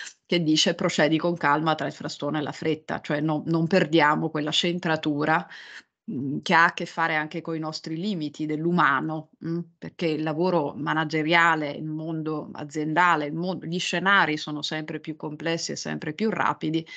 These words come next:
ma poi in definitiva l'essere umano <laughs> è un, è un po' sempre lo stesso, nel senso che cambia con tempi che sono più lunghi dei trenta anni e quindi, diciamo, procede.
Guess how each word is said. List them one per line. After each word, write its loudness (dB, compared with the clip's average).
ma 4
poi 2
in 0
definitiva 0
l'essere 0
umano -2
<laughs> -20
è 0
un, 2
è 0
un 2
po' 2
sempre 2
lo -4
stesso, 0
nel -4
senso 0
che -2
cambia 2
con -6
tempi -2
che -4
sono -2
più -2
lunghi 2
dei 4
trenta 0
anni 2
e 2
quindi, 2
diciamo, 2
procede. 2